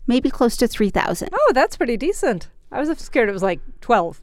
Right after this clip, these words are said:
Speaker 1: And keep in mind, it's a higher figure for, for the whole session 'cause you have bills that were introduced on the first day that are, are continually getting clicks. So, Andy, why don't you start us off?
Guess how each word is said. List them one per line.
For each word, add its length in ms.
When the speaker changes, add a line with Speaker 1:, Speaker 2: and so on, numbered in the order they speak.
Speaker 1:
And 200
keep 220
in 160
mind, 540
it's 160
a 80
higher 420
figure 540
for, 400
for 480
the 80
whole 320
session 440
'cause 160
you 120
have 180
bills 300
that 100
were 100
introduced 540
on 80
the 80
first 320
day 240
that 140
are, 120
are 140
continually 720
getting 300
clicks. 380
So, 180
Andy, 200
why 140
don't 160
you 80
start 280
us 140
off? 240